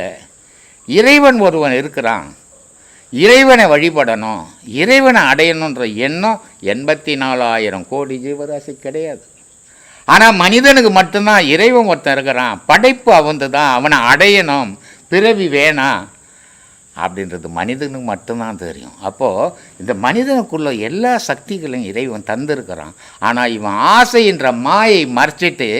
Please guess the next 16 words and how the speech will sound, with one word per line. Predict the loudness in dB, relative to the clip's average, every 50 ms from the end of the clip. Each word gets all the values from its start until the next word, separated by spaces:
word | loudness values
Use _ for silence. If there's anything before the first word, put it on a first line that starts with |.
| -8 -10 -16 -20 _
இவனுடைய | -4 -2 -2 0 0 0 0 0 0
உண்மையான | 0 0 -2 0 2 2 4 4 4 4 4 2
சுயரூபம் | 0 0 0 2 2 4 2 0 -2 -2 -4 -6 -6 -6
இவனுக்கு | -8 -8 -8 -12 -12 -10 -10 -10
தெரியல. | -8 -8 -10 -10 -12 -14 -18 _ -20 -20 _ _ 0
தெரியாதால | 2 2 4 6 6 6 6 6 6 4 4 4
இவன் | 4 4 0 0 -2 -2
போலியாவே | -2 -2 0 2 2 2 2 2 2 0 0 2 2 4
வாழறானே | 4 4 4 2 2 0 0 -2 -2 -4
தவிர | -4 -4 -4 -4 -4 -6
நிஜத்தை | -8 -8 -8 -8 -6 -6 -8
நம்பி | -6 -8 -10 -10 -10
வாழல. | -10 -8 -6 -6 -6 -6 -8 -10 -14 -20 _ _ _ _ _ _ -16
இறந்துடுவான், | -8 -2 0 2 2 2 0 0 0 0 0 0 0 -4 -6 -12 _ _ -20 _ _ _ _ _ _ _ _ _ _ -2
இறக்கும் | 0 2 2 2 2 0 -2 0 2
தருவாய். | 0 0 0 2 0 0 0 -2 -4